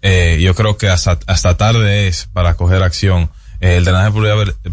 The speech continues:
pluvial es algo que debe de atacarse inmediatamente, sin pausa. Eso es algo que debemos para cualquier parque o autobahn, lo que sea, hay que pararlo para trabajar en eso, porque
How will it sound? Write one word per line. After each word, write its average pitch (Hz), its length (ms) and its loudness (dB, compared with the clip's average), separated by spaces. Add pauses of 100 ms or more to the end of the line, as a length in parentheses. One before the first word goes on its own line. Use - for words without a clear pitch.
(140)
pluvial 92 440 2
es 92 140 -2
algo 95 280 2
que 87 260 0
debe 87 460 2
de 90 360 0
atacarse 90 640 0
inmediatamente, 92 1500 0
sin - 480 -2
pausa. 101 540 0
Eso 101 420 0 (280)
es 92 120 -2
algo 101 240 2
que 98 100 -2
debemos 95 440 2
para 95 360 0 (120)
cualquier 90 400 0
parque 92 680 0
o 80 240 2
autobahn, 87 560 0
lo 95 220 0
que 87 160 -2
sea, 107 340 0
hay 98 140 0
que 110 120 -2
pararlo 101 320 0
para 92 160 0
trabajar 90 380 2
en 95 80 2
eso, 98 260 0
porque 90 320 -2